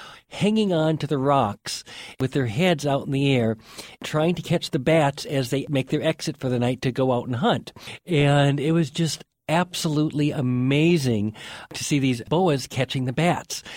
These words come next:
And I figured we'd never actually see one catch one, but we actually saw a couple different catches. In fact, I've got a couple photos in my book that actually show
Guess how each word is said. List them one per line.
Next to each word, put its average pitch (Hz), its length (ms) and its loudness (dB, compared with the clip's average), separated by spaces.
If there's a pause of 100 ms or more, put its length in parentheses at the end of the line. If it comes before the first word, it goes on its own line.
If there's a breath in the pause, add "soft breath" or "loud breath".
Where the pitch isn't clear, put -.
(200 loud breath)
And 156 100 2
I 147 60 4
figured 180 240 4
we'd 143 100 2
never 143 220 2
actually 127 300 0
see 175 240 2
one 135 240 2
catch - 420 -2
one, 131 140 2
but 120 80 -2
we 143 120 0
actually 160 220 0
saw 160 160 2
a 139 60 2
couple 165 320 -2
different 151 280 -4
catches. 123 420 -2
In - 420 -14
fact, 135 180 2
I've 127 80 0
got 143 160 4
a 131 40 -2
couple 147 220 -2
photos 135 480 2
in 117 60 0
my 113 140 4
book 120 240 -2
that 123 180 2
actually 123 280 0
show 131 640 2